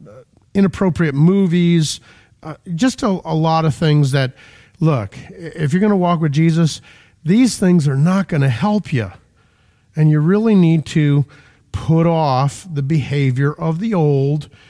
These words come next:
and put on the new. A-, and with some teaching and explanation as to why that's important. But, uh, uh, when, a lot of times when people get saved, we expect discipleship is gonna happen when they come to church on Sunday morning.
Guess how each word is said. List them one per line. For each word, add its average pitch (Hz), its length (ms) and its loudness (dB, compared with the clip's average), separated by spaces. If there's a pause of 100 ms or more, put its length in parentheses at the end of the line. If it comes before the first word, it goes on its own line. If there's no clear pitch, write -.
(220)
and 143 180 0
put 135 280 -2
on 143 260 0
the 143 80 4
new. 151 480 2 (540)
A-, 147 220 -4
and 180 220 4
with 190 140 0
some 185 340 2
teaching 208 500 0
and 160 120 2
explanation 165 800 0
as 139 160 0
to - 80 -6
why 151 280 0
that's 143 260 -2
important. 143 600 -2 (400)
But, 143 260 0
uh, 143 220 0 (600)
uh, 165 120 -14 (260)
when, 175 400 4
a 165 100 -4
lot 175 220 0
of 247 80 -6
times 170 320 0
when 156 100 2
people 180 240 0
get 151 200 -2
saved, 165 420 0 (260)
we 156 160 2
expect 202 540 -2 (440)
discipleship 208 760 0
is 170 100 2
gonna 165 180 2
happen 160 440 2
when 131 120 2
they 120 100 0
come 185 240 2
to 170 80 2
church 143 280 -2
on 120 140 0
Sunday 127 240 0
morning. 104 300 -2